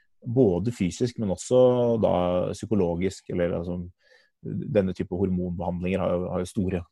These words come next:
personlighetskonsekvenser, eh, for veldig mange. Så det er på en måte alvoret i inngrepet som gjør at, eh, man både frykter i veldig stor grad at, eh,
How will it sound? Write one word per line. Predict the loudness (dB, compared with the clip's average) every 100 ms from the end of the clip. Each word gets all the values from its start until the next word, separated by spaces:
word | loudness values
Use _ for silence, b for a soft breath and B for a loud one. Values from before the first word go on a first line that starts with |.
| -4
personlighetskonsekvenser, | -2 -4 -4 -4 -6 -8 -10 -10 -8 -8 -8 -4 -4 -4 _ -10
eh, | -6 -6
for | -2 -2
veldig | -2
mange. | -6 -8 _ B B B
Så | 4
det | 6
er | 6
på |
en | 6
måte | 6 4 4 4
alvoret | 6 2 0 0 2 8 8 6 2
i | 0 2
inngrepet | 0 0 2 -2 4 4 6
som | 4
gjør | 6 8 6
at, | 4 -20 _ _ _ _ _ 0
eh, | 4 6
man | 6 6 4 2
både | 2 0
frykter | -2 -4 _ -20 _ 6
i | 6
veldig | 6 2
stor | 0 4
grad | 4 4 0
at, | _ -4
eh, | 2 2 2